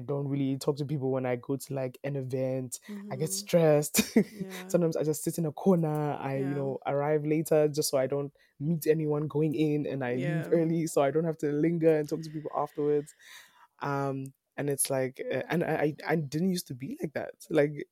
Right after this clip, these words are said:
Speaker 2: Mm-hmm.
Speaker 1: ever. And so when I think of it, I'm just like, when did this start happening? And it all started when I started not being able to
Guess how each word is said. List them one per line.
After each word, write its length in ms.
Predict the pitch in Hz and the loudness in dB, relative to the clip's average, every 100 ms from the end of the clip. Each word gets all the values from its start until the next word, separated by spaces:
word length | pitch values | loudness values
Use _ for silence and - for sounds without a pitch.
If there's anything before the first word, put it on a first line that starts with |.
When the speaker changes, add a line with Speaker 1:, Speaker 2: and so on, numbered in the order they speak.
| _ 208 | _ -14
Speaker 2:
Mm-hmm. 380 | 208 214 196 | -12 -10 0
Speaker 1:
ever. 320 | 196 208 131 - | 2 4 2 -2
And 140 | 156 | -2
so 100 | 170 | 2
when 140 | 165 160 | 2 2
I 80 | 156 | 2
think 220 | 170 175 | 0 0
of 120 | 147 | 2
it, 180 | 143 - - | 0 -2 -8
I'm 120 | 143 | -4
just 220 | 143 - | -4 -2
like, 200 | 139 135 _ _ _ _ | -4 -4 _ _ _ _
when 180 | 135 151 | 0 2
did 160 | 170 147 | 0 0
this 180 | 143 - | -2 -2
start 200 | 139 131 | -6 -8
happening? 540 | - 143 - 117 80 | -10 -12 -10 -10 -10
And 100 | 87 | -6
it 60 | 120 | -2
all 140 | 139 | -2
started 420 | 147 135 135 139 | -2 -6 -6 -6
when 240 | 131 123 120 | -6 -6 -6
I 60 | 120 | -8
started 280 | - 131 139 | -4 -2 -2
not 140 | 127 | -4
being 120 | - 127 | -6 -4
able 160 | 135 | -4
to 340 | - 127 123 | -4 -6 -6